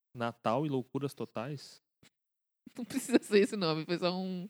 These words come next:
Speaker 1: É, eu não sei,
Speaker 2: A gente pode
Speaker 1: mano.
Speaker 2: trabalhar
Speaker 1: Não
Speaker 2: melhor
Speaker 1: sei,
Speaker 2: isso.
Speaker 1: mano. Vamos fazer um brainstorm lá.
Speaker 2: Sim, sim, mas é que esse é um especial de Natal. Especial normalmente são longos.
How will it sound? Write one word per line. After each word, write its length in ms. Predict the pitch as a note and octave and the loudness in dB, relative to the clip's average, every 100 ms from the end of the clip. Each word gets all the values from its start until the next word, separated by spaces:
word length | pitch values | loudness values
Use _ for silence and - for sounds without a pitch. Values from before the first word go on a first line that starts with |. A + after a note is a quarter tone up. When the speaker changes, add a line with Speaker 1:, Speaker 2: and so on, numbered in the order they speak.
| - | -6
Speaker 1:
É, 140 | A#2+ | -4
eu 80 | G#2 | -4
não 100 | A#2 | -8
sei, 180 | - A3+ | -6 -2
Speaker 2:
A 40 | |
gente 100 | G3+ | 2
pode 140 | G3+ G3+ | 4 6
Speaker 1:
mano. 60 | |
Speaker 2:
trabalhar 320 | G#3 G#3+ G3+ G3+ | 10 12 12 10
Speaker 1:
Não 60 | |
Speaker 2:
melhor 200 | G#3 G3+ G#3+ | 8 8 6
Speaker 1:
sei, 100 | E3 | 4
Speaker 2:
isso. 160 | G2+ | -2
Speaker 1:
mano. 180 | G2+ G#2 | -6 -4
Vamos 180 | G#2 A2+ | -4 -2
fazer 180 | B2+ B2+ | -2 -2
um 60 | |
brainstorm 540 | B2 A#2+ - G#2+ G#2 G#2 | -4 -8 -8 -10 -10 -10
lá. 320 | G2 G2+ - | -10 -8 -8
Speaker 2:
Sim, 380 | G#3+ D4+ D4+ C4+ | 4 4 6 2
sim, 220 | B3+ F3+ | 2 0
mas 160 | E3+ F#3+ | 4 4
é 100 | G#3 | 4
que 140 | D4 | 4
esse 180 | C4+ D#4 | 4 2
é 20 | |
um 40 | |
especial 300 | D4 D4 D4 C#4+ | -2 -2 -2 -2
de 40 | |
Natal. 220 | D4+ G3+ | -2 -2
Especial 480 | B3 - B3 - G#3 | -2 0 -2 2 2
normalmente 300 | A3 G#3 A#3+ | 2 0 -4
são 160 | - B3+ | -4 -2
longos. 460 | F#3 D3 D3+ - | -2 -4 -10 -12